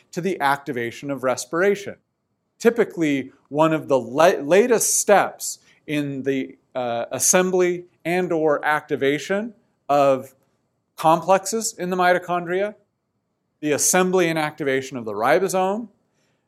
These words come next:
um, the building of iron sulfur clusters, again, all functions that are critically important for the proper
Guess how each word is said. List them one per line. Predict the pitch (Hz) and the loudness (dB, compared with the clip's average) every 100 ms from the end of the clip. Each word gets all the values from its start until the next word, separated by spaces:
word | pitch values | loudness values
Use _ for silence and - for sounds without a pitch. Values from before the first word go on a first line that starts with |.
| - | -10
um, | 120 117 110 110 | -6 -6 -6 -6
the | 123 120 | -4 -2
building | 123 170 180 180 151 | 4 6 6 4 0
of | 123 | -2
iron | 131 131 120 | -2 -4 -4
sulfur | 117 196 196 190 | 2 2 2 2
clusters, | 180 165 - 170 | 2 2 0 -4
again, | 156 147 208 120 - | -2 -2 -2 -4 -6
all | - 170 220 | 4 6 6
functions | 208 170 160 156 135 | 2 0 -4 -10 -6
that | 131 | -4
are | 123 | -6
critically | - 196 226 208 220 | 0 0 0 -2 -4
important | 214 185 202 214 139 104 _ _ _ _ | -4 -2 2 2 2 -10 _ _ _ _
for | _ 156 143 135 131 - _ | _ 2 2 2 -2 -14 _
the | 135 135 123 113 - _ _ _ _ | -6 -4 -6 -10 -16 _ _ _ _
proper | - 180 175 175 143 123 | 2 2 4 0 0 -2